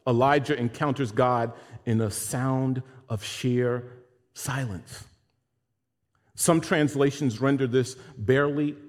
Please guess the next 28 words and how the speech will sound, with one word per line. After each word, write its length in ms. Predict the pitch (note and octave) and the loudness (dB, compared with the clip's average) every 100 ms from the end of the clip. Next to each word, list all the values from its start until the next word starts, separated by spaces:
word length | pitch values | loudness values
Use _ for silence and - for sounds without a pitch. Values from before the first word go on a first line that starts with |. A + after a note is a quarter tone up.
| - | -4
audible 540 | A#2 C3 A#2 A#2 A2+ - | 0 2 2 -2 -4 -6
whisper. 500 | G#2+ - - - - - _ _ _ - | -6 -6 -10 -14 -20 -20 _ _ _ -12
The 60 | A2+ | -8
translators, 880 | - F3+ F3+ - C#3+ A#2 A2 - - - _ _ | 0 2 2 2 2 2 -2 -6 -20 -20 _ _
Hebrew 320 | F#3+ D3+ C#3+ | -2 -2 -4
translators, 560 | - D#3+ D3 C3+ A2 | 0 0 4 2 2
could 180 | - - - | -2 -4 0
only 420 | D#3 F3 D#3 C#3 - A2+ | 2 2 -2 -6 -14 0
give 220 | D3+ B2+ | 0 2
the 100 | B2+ | 0
word, 480 | A#2 A#2+ B2 A2+ A#2 - - - - - | 2 2 2 0 -4 -12 -20 -20 -12 -4
um, 320 | A2 G#2+ G#2+ G#2+ | -2 -2 -4 -2
whisper, 680 | A2+ D#3+ - - G2 F#2 A2+ - _ | 2 2 0 -6 -6 -6 -8 -12 _
because 340 | B2+ A#2 C#3 A2+ | -6 -2 -2 0
what 200 | D#3 E3 | -2 0
does, 580 | C#3 A#2+ A2+ - - _ _ _ _ _ | 0 0 -6 -16 -20 _ _ _ _ _
how 140 | C#3+ | -6
do 60 | D3 | -2
you 60 | |
define 840 | C3+ A2 - C3+ B2+ A2+ G2 F#2+ G#2 - - | 0 0 -2 -4 -2 -2 -4 -6 -8 -14 -10
the 80 | G#2+ | -6
word, 520 | A2+ A#2 A2 A2 G#2 | -2 0 0 -2 -6
or 300 | G#2+ G2 G2 - | -8 -8 -8 -10
how 80 | A#2+ | -10
do 60 | |
you 40 | C#3+ | -4
define 680 | A#2 G2 B2+ A#2+ A#2 F#2 F#2+ | -4 -4 -8 -6 -6 -6 -10
silence? 960 | - - - E3 C3+ F2+ - - - | -14 -12 -6 -4 -2 -4 -10 -14 -16